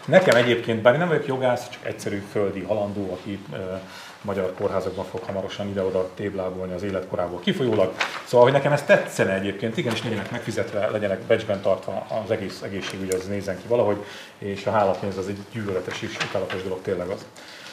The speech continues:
Na és akkor megszólaltak itt többen, Cser Ágnes azt mondja, hogy szerinte igazságtalan lenne a hálapénz elfogadásának büntetése. Azt mondja, hogy ez a legjobb.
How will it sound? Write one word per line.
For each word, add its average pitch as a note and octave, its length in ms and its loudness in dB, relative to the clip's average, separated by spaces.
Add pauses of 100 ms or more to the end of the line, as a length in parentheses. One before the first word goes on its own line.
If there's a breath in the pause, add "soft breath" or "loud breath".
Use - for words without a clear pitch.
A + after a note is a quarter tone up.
(120)
Na A#2 80 2
és - 80 2
akkor D3+ 140 4
megszólaltak C3+ 540 6
itt - 100 -12
többen, - 320 4
Cser C3 160 6
Ágnes A2+ 340 4
azt - 200 -4
mondja, G#2 220 0
hogy F#2+ 240 2
szerinte B3+ 420 6
igazságtalan A2 600 4
lenne G2+ 200 2
a F#2 80 0
hálapénz G2+ 640 0
elfogadásának G2+ 680 0
büntetése. F#2 800 -4 (1040 loud breath)
Azt C#3+ 220 4
mondja, G2+ 280 2
hogy G#2+ 140 2
ez G2+ 100 2
a A#2 60 8
legjobb. F#2 260 2